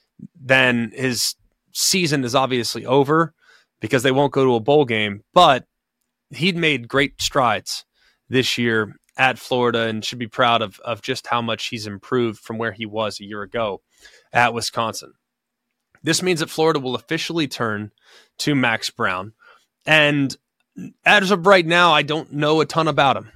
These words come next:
I've been able to kinda reach out to some folks that are more familiar. Um,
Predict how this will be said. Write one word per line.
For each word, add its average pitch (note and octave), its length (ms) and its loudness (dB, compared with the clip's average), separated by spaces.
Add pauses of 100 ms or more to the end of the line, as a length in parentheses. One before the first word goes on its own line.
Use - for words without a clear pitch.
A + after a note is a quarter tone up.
(100)
I've B2 160 -8
been C3 120 -2
able C3+ 240 -2
to B2 80 -6
kinda C3 240 -6
reach C3 240 -6
out C#3 180 0
to B2 60 -12
some B2 160 -10
folks C3+ 320 -2
that A#2+ 120 -6
are A2+ 60 -6
more B2+ 200 0
familiar. B2+ 600 -4 (440)
Um, A2+ 520 2